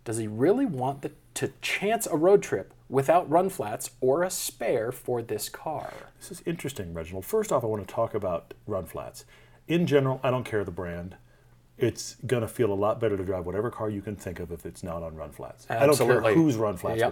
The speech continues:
Speaker 2: we're talking about. And <sighs> here, here's, here's the other problem with run flats, and that is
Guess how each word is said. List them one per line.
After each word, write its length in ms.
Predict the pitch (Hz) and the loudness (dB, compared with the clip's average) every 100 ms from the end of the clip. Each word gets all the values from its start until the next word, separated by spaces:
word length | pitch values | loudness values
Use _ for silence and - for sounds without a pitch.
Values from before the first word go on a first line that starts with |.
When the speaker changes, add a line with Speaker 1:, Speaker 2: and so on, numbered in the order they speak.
| 92 | -2
Speaker 2:
we're 60 | |
talking 180 | 78 71 - | -6 -8 -12
about. 260 | - - - - - - - - - | -12 -12 -16 -20 -20 -20 -20 -10 0
And 300 | 135 135 - - - _ - | 2 0 -8 -20 -20 _ -12
<sighs> 80 | - - - - - | -10 -10 -14 -20 -12
here, 220 | - - | -8 -4
here's, 320 | - 214 214 | 0 0 -2
here's 300 | - 175 214 | -6 -4 -2
the 180 | - 117 | -2 0
other 180 | 123 123 | 0 0
problem 280 | - 98 90 | 0 -2 -4
with 140 | 87 | -8
run 100 | 92 | -8
flats, 320 | 87 76 65 - | -6 -8 -10 -8
and 120 | 101 | -2
that 120 | 107 | 2
is 200 | 104 95 | 4 2